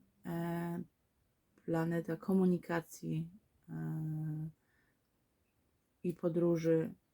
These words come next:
Merkury wchodzi do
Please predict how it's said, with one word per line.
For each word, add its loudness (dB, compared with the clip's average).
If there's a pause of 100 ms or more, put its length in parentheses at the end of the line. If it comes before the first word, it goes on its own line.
(180)
Merkury 4
wchodzi 0 (560)
do 2